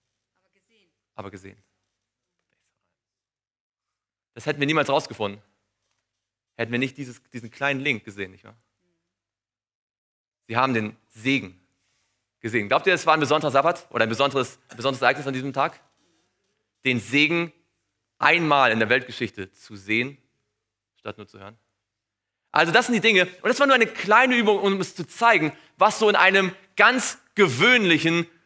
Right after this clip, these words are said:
Lukas-Evangelium im Neuen Testament alles an alttestamentlichen Geschichten versteckt unter der Oberfläche so, ähm, sich herumschlingert.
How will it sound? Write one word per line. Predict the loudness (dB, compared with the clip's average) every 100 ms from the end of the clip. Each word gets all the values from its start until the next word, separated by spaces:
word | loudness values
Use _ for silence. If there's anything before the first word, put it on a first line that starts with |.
| _ -6
Lukas-Evangelium | -2 2 2 2 2 2 4 4 4
im |
Neuen | 2 0
Testament | 0 -2 2
alles | 2 2 0
an | 0
alttestamentlichen | 2 0 0 -6 -4 -2 -2 -4 -10 -10 -8
Geschichten | -8 -8 -10 -10 _ -20
versteckt | -18 -12 -10 -10 -4 -4 -6 -12
unter | -6
der | -4
Oberfläche | -2 -2 -2 -4 -4
so, | 0 0 -2 _ _ _ _ -2
ähm, | 0 2 0 -4 -12 -18 -8
sich | -2
herumschlingert. | 0 0 0 0 2 0